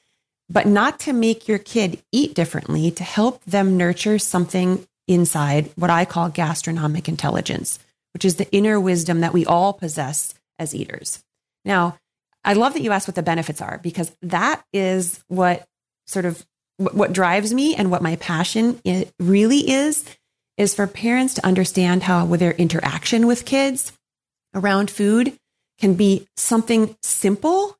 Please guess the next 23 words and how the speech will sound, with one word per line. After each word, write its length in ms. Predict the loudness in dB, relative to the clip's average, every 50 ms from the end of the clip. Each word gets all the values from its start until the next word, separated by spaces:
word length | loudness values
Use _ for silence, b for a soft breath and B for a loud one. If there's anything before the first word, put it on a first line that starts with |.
| _ _
to 80 | -16
change 480 | -8 -4 0 2 2 2 2 0 -2 -4 -6 _ -4
that 100 | -2 0
can 100 | 0 0
have 200 | 2 0 0 0
tremendous 420 | -2 0 0 0 0 0 -2 -4
benefits. 540 | -6 -8 -8 -8 -10 -10 -6 -4 -4 -6 -6 _ _ _ _ _ _ _ _ _ _ -2
So 280 | 0 0 0 0 -2 _ _ _ _ _ _ -6
if 140 | -2 0
I 80 | 0 0
were 100 | 0 0
to 80 | 0 2
name 200 | 2 2 2 2
the 60 | 2
benefits 360 | 2 0 0 0 -2 -4 -2
for 120 | -2 -2
parents, 400 | -2 0 0 0 0 0 0 -2 -2 -2
I 100 | 0 0
would 140 | 0 0
say 160 | -2 0 -2 -2
it's 140 | -2 -2
pretty 180 | -2 -2 0 0
straightforward. 560 | 0 0 0 0 0 0 -2 -2 -2 -4 -8